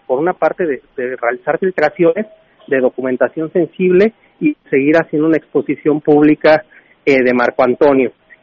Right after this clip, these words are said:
Y a pesar de que, eh, la demanda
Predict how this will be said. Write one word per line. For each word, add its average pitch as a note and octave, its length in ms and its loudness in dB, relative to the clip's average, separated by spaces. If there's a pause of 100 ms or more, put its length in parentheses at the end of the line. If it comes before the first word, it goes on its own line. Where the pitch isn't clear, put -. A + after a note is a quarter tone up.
(120)
Y D#3 120 2
a D3 60 2
pesar F#3 440 0
de B3+ 100 -2
que, D#3+ 400 -2
eh, C3+ 340 -2
la C3+ 140 0
demanda D#3+ 600 -2